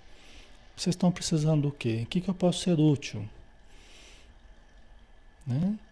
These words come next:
É uma vassoura? É ajudar na limpeza? É ajudar a carregar algum peso?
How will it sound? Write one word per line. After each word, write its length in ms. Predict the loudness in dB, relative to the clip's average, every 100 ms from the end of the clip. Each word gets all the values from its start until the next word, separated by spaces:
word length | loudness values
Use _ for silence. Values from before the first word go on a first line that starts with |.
| -20 -4
É 80 | 2
uma 160 | 4
vassoura? 720 | 6 4 0 2 6 8 6 4
É 160 | 2
ajudar 340 | 2 4 8 10
na 100 | 10
limpeza? 680 | 8 6 6 6 6 4
É 40 | 2
ajudar 240 | 2 0
a 40 | 0
carregar 380 | 0 2 4 4
algum 180 | 4
peso? 500 | 0 4 6 6 2